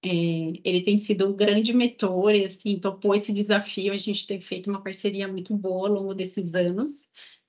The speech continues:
E agradecer a todos da Anvisa que avibili-, que viabilizaram, né, esse workshop, começando pelos meus gestores, Priscila e Augusto, a, a G G Cip, em especial o André, que pegou agora,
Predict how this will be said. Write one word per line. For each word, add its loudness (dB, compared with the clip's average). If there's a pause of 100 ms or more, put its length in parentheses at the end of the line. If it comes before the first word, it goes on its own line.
E 4
agradecer 2
a 2
todos 2
da 2
Anvisa 0
que 0
avibili-, -2 (120)
que -2
viabilizaram, 0
né, -2
esse -10
workshop, -8
começando -6 (380)
pelos 0
meus 0
gestores, -4
Priscila -6
e 0
Augusto, -2 (320)
a, 2 (580)
a -2
G 2
G 2
Cip, -2
em 4
especial 0
o -4
André, 0
que -14
pegou -2
agora, 0